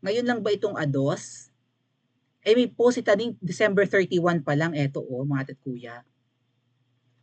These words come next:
Diba? December thirty-first, bago magbagong taon, may parinig na si Taning. Ano kaya ang ibig sabihin niya? "The first high wind that comes along will blow you away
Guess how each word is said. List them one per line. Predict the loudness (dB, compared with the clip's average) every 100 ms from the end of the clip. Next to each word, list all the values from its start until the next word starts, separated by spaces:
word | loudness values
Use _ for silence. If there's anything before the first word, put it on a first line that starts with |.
| _ _
Diba? | -4 0 0
December | 0 -2 0 4 6 6
thirty-first, | 4 0 -4 -2 -4 0
bago | 0 0 0
magbagong | 0 0 0 -2 -2
taon, | -2 -2
may | -2
parinig | 0 0 0 -4 -4
na |
si | -4 -4
Taning. | 0 2 2
Ano | -2 -2
kaya | 0 0
ang | -2
ibig | -4 -6
sabihin | -4 -4 -4 -6 -12
niya? | -8 -6 -6 -10 _ _ _ _ _ _ -20 -20 -20
"The | 0 0
first | 2 2 4 2 -2 -12 2
high | 4 4
wind | 2 2 2 2 2 0
that | 0
comes | -2 -2 0 4
along | 6 6 4 4 4
will | 2 0 -2
blow | 0 2 2
you | 2 0
away | 0 0 0 -2